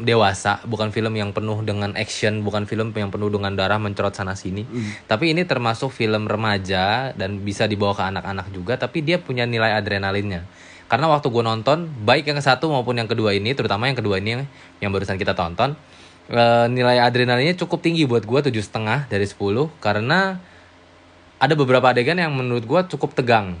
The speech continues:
Speaker 1: Gua cukup tegang menunggu, eh,
Speaker 2: Apa yang akan terjadi, ya?
Speaker 1: akan, apa yang akan terjadi.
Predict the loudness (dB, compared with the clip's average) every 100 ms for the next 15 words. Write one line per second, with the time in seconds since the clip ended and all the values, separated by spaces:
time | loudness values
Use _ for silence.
0 | -14 -20 -20 -2 2 4 2 -8 -10 -6
1 | -4 -2 2 2 2 0 0 -2 0 2
2 | 2 2 2 0 -4 -20 -10 0 2 4
3 | 6 6 4 0 4 4 4 2 4 0
4 | 2 2 4 4 4 0 0 2 2 2
5 | 2